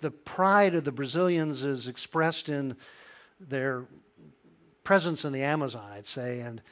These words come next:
so you come to a city like Manaus, which I remember as a little colonial leftover town of once upon a time, and you have tremendous development right here, which is probably gonna go on. And just a few years ago, they opened the first bridge across the Amazon we can see out on the deck up here,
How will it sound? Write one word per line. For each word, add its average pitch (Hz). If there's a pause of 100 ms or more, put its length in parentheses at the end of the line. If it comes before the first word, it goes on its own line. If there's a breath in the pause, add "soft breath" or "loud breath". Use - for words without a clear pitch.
(120 soft breath)
so -
you 135
come 175
to 156
a 143
city 175
like 135
Manaus, 143
which 135
I 160
remember 147
as 135
a 127
little 135
colonial 147
leftover 139
town 143 (560 loud breath)
of 123
once 147
upon 143
a 127
time, 156
and 135
you 143
have 139
tremendous 143
development 139
right 127
here, 165
which 131
is -
probably 147
gonna 135
go 131
on. 143 (500 loud breath)
And 147
just 160 (180)
a 147
few 170
years 160
ago, 151
they 143
opened 147
the 131
first 143
bridge 170
across 135
the 135
Amazon 131
we 139
can 135
see 156
out 143
on 127
the 123
deck 170
up 117
here, 117